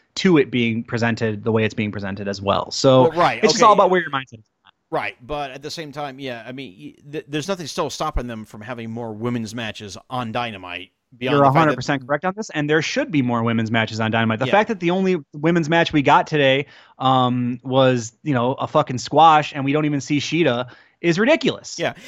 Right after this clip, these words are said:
Speaker 2: and in fact, I, I'm gonna, you know what? I'm gonna praise the Dark Order for a second. You know why? Because a long time ago, um, I actually, it, it might have even been on Strong Style Story, uh, Chris and I talked about it. I,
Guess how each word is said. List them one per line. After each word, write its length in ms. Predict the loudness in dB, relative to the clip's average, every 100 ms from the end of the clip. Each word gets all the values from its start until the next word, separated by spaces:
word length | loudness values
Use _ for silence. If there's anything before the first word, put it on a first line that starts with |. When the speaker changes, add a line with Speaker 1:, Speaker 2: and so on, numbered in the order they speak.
| -4
Speaker 2:
and 100 | -2
in 100 | -2
fact, 260 | -2 -6 -4
I, 160 | -4 -4
I'm 160 | -6 -6
gonna, 240 | -8 -8
you 120 | -8
know 120 | -8 -6
what? 240 | -6 -8 _ -14
I'm 140 | -12
gonna 160 | -10 -12
praise 300 | -8 -8 -8
the 60 |
Dark 280 | -8 -10 -8
Order 240 | -10 -10 -14
for 180 | -16
a 60 | -16
second. 400 | -14 -16 -18 -14
You 100 | -10
know 80 | -10
why? 240 | -8 -10
Because 480 | -12 -12 -10 -10 -12 -12
a 80 |
long 240 | -10 -10 -10
time 260 | -10 -10
ago, 480 | -12 -12 -12 -12 -16 _ _ _ _ _ _ _ _ _ -12
um, 580 | -10 -10 -14 -18 -20 _ _ _ _ _ _ _ _ _ _ _ _
I 140 | -8 -4
actually, 360 | -4 -6 -4
it, 80 | -4
it 140 | -4 -4
might 200 | -4 -4
have 120 | -8
even 260 | -8 -8
been 400 | -8 -8 -10 -16 -16
on 180 | -16 -14
Strong 260 | -12 -14
Style 240 | -12 -12 -14
Story, 580 | -12 -10 -10 -12 -20 _ _ _ _ -16
uh, 320 | -12 -10 -12
Chris 260 | -12 -14 -12
and 100 | -12
I 60 | -12
talked 260 | -12 -14
about 280 | -16 -16 -14
it. 60 | -12
I, 260 | -12 -12